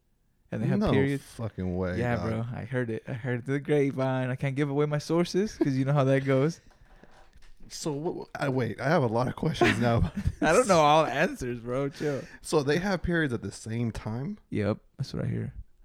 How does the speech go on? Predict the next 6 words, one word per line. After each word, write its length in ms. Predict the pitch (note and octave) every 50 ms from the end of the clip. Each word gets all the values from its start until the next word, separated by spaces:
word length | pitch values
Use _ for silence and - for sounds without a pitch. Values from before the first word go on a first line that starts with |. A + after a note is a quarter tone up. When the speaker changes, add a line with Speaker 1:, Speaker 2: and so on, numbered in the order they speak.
| - - - - - - - - - -
Speaker 2:
For 140 | - B2+ B2
what 200 | C3 C#3+ - G#2+
reason? 380 | C#3 F3 F#3 C3+ - E2 - - - _ - - -
Speaker 1:
Um, 720 | B2+ C3 C3 C3 C3 C3 C3 B2+ B2+ B2 A#2 A2+ A2+ G#2 - _ _ - - _ _
you 140 | - G3+ G3
know. 160 | D#3 C#3 E3+